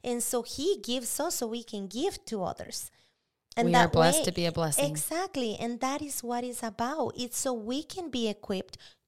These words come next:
Speaker 1: just like the disciples did in, in the first days of the early church. It came to them and they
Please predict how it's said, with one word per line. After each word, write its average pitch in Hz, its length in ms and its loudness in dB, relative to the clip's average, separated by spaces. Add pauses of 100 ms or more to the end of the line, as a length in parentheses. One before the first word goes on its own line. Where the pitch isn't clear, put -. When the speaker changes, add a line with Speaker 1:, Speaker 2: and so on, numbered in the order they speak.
Speaker 1:
just 254 420 2
like 240 240 -6
the 208 140 -2
disciples 196 580 -4
did 180 320 -8
in, 196 220 -6
in 196 220 -6
the - 80 -10
first 196 500 -2 (200)
days 196 380 0
of 170 120 -6
the 180 120 -4
early 190 260 -6
church. - 380 -6 (880)
It 233 160 -4
came 294 300 0
to 285 160 -2
them 247 300 0 (140)
and 214 220 0
they 214 140 0